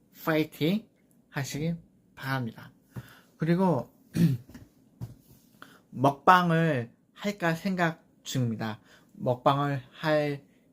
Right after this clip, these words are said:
계획은 있고요. 그 언제 할지는 몰라요. 여-, 여유가 되면은 이 사과주 와서 그거 하도록 하겠습니다. 오늘은 짧게 굵게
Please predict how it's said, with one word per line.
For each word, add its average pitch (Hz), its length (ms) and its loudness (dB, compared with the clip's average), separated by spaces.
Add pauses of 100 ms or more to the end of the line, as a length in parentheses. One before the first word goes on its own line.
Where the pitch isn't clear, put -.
계획은 123 580 -4
있고요. 123 600 -4 (460)
그 156 160 -4
언제 151 340 2
할지는 170 680 0
몰라요. 110 360 -2 (640)
여-, 117 140 -4
여유가 135 320 4
되면은 117 560 -2
이 120 40 -6
사과주 165 420 -8
와서 110 580 -4 (640)
그거 120 200 -6
하도록 143 720 -4 (540)
하겠습니다. 180 680 -6 (2250)
오늘은 120 440 -2 (680)
짧게 180 600 -2 (180)
굵게 123 560 -8